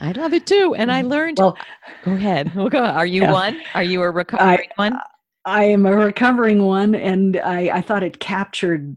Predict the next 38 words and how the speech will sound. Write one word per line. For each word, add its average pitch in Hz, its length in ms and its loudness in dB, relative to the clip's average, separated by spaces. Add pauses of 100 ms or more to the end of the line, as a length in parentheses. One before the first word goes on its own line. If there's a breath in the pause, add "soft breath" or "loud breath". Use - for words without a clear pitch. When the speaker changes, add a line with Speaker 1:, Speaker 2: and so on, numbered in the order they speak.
Speaker 2:
the, 147 480 -2
the 147 380 -8
situation 151 1080 -4
very 170 300 0
clearly, 160 460 -2
but 147 200 -6
I'll 156 200 -4
let 180 180 0
you 160 180 4
explain 151 480 -4
what 143 160 -8
that, - 120 -4
what - 160 -4
you 151 120 0
mean 147 200 0
by 123 140 -8
that. 123 260 -12 (320)
Speaker 1:
Well, 131 260 -4
I, 127 280 -10
I 123 140 -10
learned, 185 440 -6 (280)
uh, 117 260 -4
overfunctioning 156 640 -4
and 117 120 -10
underfunctioning 120 720 -10
when 107 120 -10
I 104 80 -10
was 107 160 -12
a 101 140 -8
marriage 104 280 -8
and 110 80 -14
family 104 240 -10
therapist, - 540 -6
that 131 220 -4 (340 loud breath)
many 139 640 -2 (160)
couples - 560 -4
have 117 220 -4
an 117 100 -8